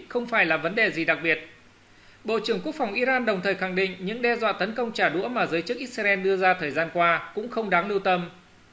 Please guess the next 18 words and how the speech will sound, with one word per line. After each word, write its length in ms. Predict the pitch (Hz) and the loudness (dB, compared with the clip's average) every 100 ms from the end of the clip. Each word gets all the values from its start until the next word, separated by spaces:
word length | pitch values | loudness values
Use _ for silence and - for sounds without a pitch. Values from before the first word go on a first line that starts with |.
| - - - - - - - - - | -20 -20 -20 -20 -20 -20 -20 -8 -2
Tối 140 | 214 | 0
ngày 140 | 262 | 0
mùng 180 | 226 196 | 0 0
một 140 | 190 190 | -2 -2
tháng 180 | 214 254 | -2 0
mười 120 | 202 | 0
vừa 180 | 170 180 | 0 0
qua, 380 | 214 208 190 180 - - | 2 2 2 -4 -14 -6
Iran 340 | 226 247 247 233 | 0 4 4 2
phóng 180 | 220 | -4
khoảng 220 | - 247 160 | -2 -2 0
hai 120 | 240 | -2
trăm 160 | 247 233 | -2 0
quả 100 | 196 | 0
tên 200 | - 226 | 2 0
lửa 120 | 208 | 0
đạn 200 | 175 170 | 2 2
đạo 200 | 170 170 | 4 2